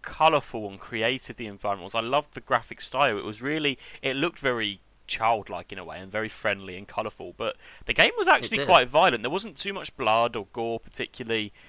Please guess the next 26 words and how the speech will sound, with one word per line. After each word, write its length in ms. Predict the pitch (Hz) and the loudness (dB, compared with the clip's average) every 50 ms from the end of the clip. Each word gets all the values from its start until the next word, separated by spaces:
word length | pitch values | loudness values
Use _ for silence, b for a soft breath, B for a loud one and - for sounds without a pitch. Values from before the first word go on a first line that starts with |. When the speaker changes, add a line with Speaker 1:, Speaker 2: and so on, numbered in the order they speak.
| B B B B | B B B B
Speaker 1:
but 100 | - 147 | -8 -2
there 100 | 143 165 | -2 -2
was 100 | 170 175 | -2 -2
a 60 | 175 196 | -2 -2
lot 140 | 262 - | -2 -2
of 80 | 220 190 | -2 -4
fighting, 480 | - - - 151 160 175 - - 202 185 | -4 0 4 6 6 6 4 0 -2 -2
a 80 | 175 | 0
lot 100 | 156 - | -2 -2
of 80 | - - | -2 -4
combat, 360 | - - - 175 165 160 - | -2 -4 -2 0 2 0 0
and 80 | - 170 | 0 -2
it 60 | 175 180 | -4 -2
was 100 | 170 180 | 0 0
actually 360 | 226 - - - - 339 220 | 0 0 -2 -6 -4 -2 -2
a 60 | 139 | -2
little 180 | 127 117 107 104 | -2 -4 -4 -6
bit 120 | 107 - | -8 -6
complicated 540 | - 147 170 226 - 214 - 139 90 73 90 | -4 -6 -6 -6 -6 -6 -4 -4 -2 -2 -4
at 80 | - | -4
times. 440 | - 113 98 90 78 80 76 - - | -4 -4 -4 -4 -6 -8 -8 -8 -6
The, 260 | - 113 117 113 117 107 | -4 -4 -4 -4 -6 -8
the 100 | - - | -12 -12
combat 380 | - - 147 175 190 190 - - | -4 -4 -4 -2 0 -2 -2 -4
mechanics, 560 | - - - 92 85 78 87 - - - - | -6 -6 -8 -8 -4 -6 -6 -6 -6 -8 -4
the, 360 | - 117 113 110 104 107 107 | -2 -2 -2 -2 -2 -4 -6